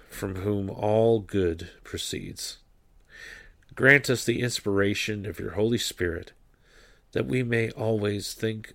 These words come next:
those things that are good, and by your merciful guidance may accomplish the same. Through Jesus Christ our Lord, who lives and reigns with you and the Holy Spirit,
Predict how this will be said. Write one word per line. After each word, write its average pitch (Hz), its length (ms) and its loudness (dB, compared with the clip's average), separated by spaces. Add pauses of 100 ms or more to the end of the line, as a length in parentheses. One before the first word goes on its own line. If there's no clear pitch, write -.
those 101 440 -4
things 90 500 -6
that 92 160 -4
are 87 80 -4
good, 95 400 -8 (1300)
and 101 100 -6
by 110 140 8
your 110 180 10
merciful 101 540 0
guidance 101 680 0
may 107 100 -8
accomplish 95 600 -6
the - 80 -12
same. 120 440 -6 (1040)
Through 110 160 -6
Jesus 117 420 -2
Christ 117 540 4
our 95 180 2
Lord, 95 400 0 (440)
who 120 140 2
lives 113 460 6
and 90 100 -6
reigns 98 460 0
with - 140 -12
you 117 400 2
and 95 160 -2
the 87 80 -4
Holy 131 260 0
Spirit, - 520 -4